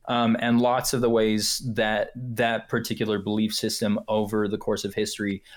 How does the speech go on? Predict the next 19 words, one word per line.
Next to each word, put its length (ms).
I 140
think 340
anyone 480
can 160
acknowledge 760
have 300
been, 160
like, 300
pretty 220
problematic 720
and 160
kind 160
of, 100
like, 180
hurtful 460
for 160
the 120
whole, 420
right? 280